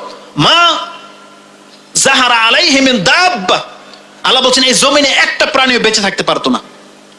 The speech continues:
"ওয়ালাউ ইউআখিযুল্লাহু নাসা বিজুলমিহিম মা তারাকা আলাইহা মিন দাব্বা।" ওই আয়াতটি আমি আপনাকে স্মরণ করিয়ে দিতে চাচ্ছি,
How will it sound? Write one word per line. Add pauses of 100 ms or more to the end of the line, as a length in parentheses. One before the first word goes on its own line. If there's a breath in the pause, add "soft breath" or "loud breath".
"ওয়ালাউ
ইউআখিযুল্লাহু
নাসা
বিজুলমিহিম (220)
মা
তারাকা
আলাইহা
মিন
দাব্বা।" (240)
ওই
আয়াতটি
আমি
আপনাকে
স্মরণ
করিয়ে
দিতে
চাচ্ছি,